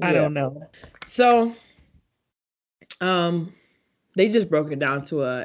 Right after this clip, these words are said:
Speaker 2: hand, hand fetishism.
Speaker 1: Mm-hmm.
Speaker 2: And it says that this may include the sexual attraction to a specific area, such as fingers, palm, or nails, or the attraction to a specific action performed by the hands,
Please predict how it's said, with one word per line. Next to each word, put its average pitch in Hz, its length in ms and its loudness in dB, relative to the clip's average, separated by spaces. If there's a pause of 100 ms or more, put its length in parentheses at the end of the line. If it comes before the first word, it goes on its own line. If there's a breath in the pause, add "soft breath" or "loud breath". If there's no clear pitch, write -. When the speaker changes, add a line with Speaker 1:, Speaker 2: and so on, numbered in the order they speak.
Speaker 2:
hand, 147 500 -6 (140)
hand 170 300 -4
fetishism. 180 680 0 (640 soft breath)
Speaker 1:
Mm-hmm. 165 120 -10
Speaker 2:
And 156 480 4
it - 220 2
says 165 640 6
that 160 160 -2
this 180 160 2
may 175 240 4
include 170 420 2
the 160 80 0
sexual 165 440 -2
attraction 151 500 -4
to 156 100 -6
a 143 60 -2
specific 180 560 -6
area, 156 320 4
such 147 260 -6
as 139 220 -2 (260)
fingers, 180 640 2
palm, 170 720 -4
or 143 160 -2
nails, 143 560 0 (340 soft breath)
or - 160 2
the 180 100 4
attraction 170 440 0
to 147 120 -6
a 147 60 -4
specific 175 520 -6
action 147 360 -4
performed 175 480 -2
by 139 140 -2
the 127 120 -8
hands, 127 480 -10